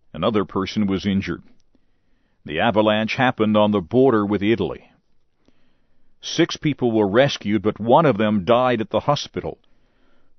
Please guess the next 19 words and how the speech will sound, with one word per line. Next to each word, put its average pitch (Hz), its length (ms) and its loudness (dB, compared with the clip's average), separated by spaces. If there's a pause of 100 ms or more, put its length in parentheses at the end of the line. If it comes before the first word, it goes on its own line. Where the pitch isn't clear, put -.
The - 80 -20
rescue 110 440 -2
took - 240 -2
place 110 340 0
after 117 400 -2
a 98 80 2
man 113 380 -2
who 113 240 0
escaped 156 500 -2 (100)
the 98 200 -2
avalanche 90 640 -6 (720)
called 107 360 0
for 98 140 -6
help. 95 380 -4 (1300)
The 80 80 -8
Swiss - 480 0
National 117 580 2
Avalanche 110 540 0
Center 131 420 -4